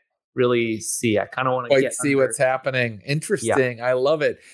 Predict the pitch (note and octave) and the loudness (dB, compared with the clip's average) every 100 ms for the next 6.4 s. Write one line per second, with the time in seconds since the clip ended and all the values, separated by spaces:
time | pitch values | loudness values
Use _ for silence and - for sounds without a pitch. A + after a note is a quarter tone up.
0 | _ - D#3 C#3 C3+ D3 G3 F3+ C#3+ C#3+ | _ -2 0 2 2 0 2 2 0 -2
1 | B2+ C3+ D3+ D#3+ C3+ A#2+ _ _ C3+ B2 | -2 -2 0 2 2 0 _ _ 0 2
2 | C3+ C#3+ B2 A#2 G#2+ A#2+ C#3 C#3+ D3+ D3+ | 2 -2 -4 -4 0 2 4 2 -2 0
3 | E3 D#3 C3 A#2+ - C#3 B2 C#3+ D3+ C#3 | 0 2 0 0 0 -2 0 0 2 0
4 | G#2+ B2+ C#3 B2+ C3+ D3+ - C3+ C3 C#3 | 0 -4 0 0 0 -2 -2 0 2 2
5 | C#3 C3+ C#3 B2 C3+ B2+ B2 A#2+ C3 A#2+ | 0 0 0 2 2 2 -2 0 2 2
6 | A#2 A#2+ D#3 G3 | -2 0 0 0